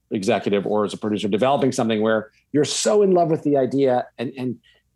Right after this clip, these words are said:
based on everything they've done up to that point, you may not feel in your gut that, that you have to really ask yourself, will this writer be able to execute this idea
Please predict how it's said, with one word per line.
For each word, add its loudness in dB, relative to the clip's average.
based 2
on 2
everything 4
they've 4
done 2
up -2
to 0
that 0
point, -2
you -2
may 2
not 0
feel 2
in 0
your 0
gut -2
that, -6
that 0
you -4
have 0
to 0
really 4
ask 0
yourself, -4
will 2
this -2
writer 2
be -4
able -2
to -4
execute -6
this -2
idea -2